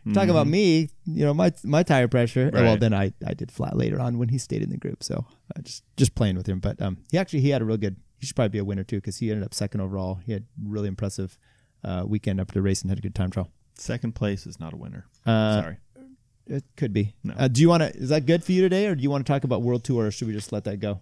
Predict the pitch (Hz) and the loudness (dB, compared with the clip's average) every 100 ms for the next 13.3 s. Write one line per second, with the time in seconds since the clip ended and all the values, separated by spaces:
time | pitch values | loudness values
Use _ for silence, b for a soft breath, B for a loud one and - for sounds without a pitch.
0 | _ 151 156 160 151 185 208 202 180 185 | _ -4 0 2 4 6 6 4 6 6
1 | 160 160 147 156 - 156 156 131 123 120 | 6 6 6 6 6 6 6 6 6 4
2 | 113 117 123 139 147 139 127 131 - 135 | 4 2 2 4 2 0 -2 -2 2 2
3 | 156 143 147 139 131 120 110 107 104 120 | 4 4 4 0 2 4 6 4 2 0
4 | - 127 123 - 123 117 120 107 110 107 | 0 0 0 2 2 4 4 4 4 6
5 | 101 110 107 101 101 101 104 - - 117 | 6 4 2 0 2 2 0 -4 -10 -4
6 | 110 113 98 113 104 104 - 110 113 104 | 0 2 4 6 6 6 4 4 6 8
7 | 104 101 - 107 101 98 98 98 95 90 | 8 6 4 6 8 6 6 6 4 2
8 | - - 101 101 98 98 - 98 92 98 | -2 4 4 6 6 4 4 0 2 2
9 | 92 92 90 92 95 - 110 101 98 98 | 4 4 2 0 -2 -8 -2 0 0 -2
10 | - 104 98 104 - - 104 98 95 98 | 0 2 0 -2 -10 -2 2 4 4 2
11 | 101 - _ _ - 87 87 90 95 104 | 0 -6 _ _ -12 -8 -6 -6 -4 -2
12 | 95 98 - 98 98 - 104 104 98 - | 0 -2 -2 -6 -4 -6 -4 -4 -4 -4
13 | 101 95 104 | 0 0 0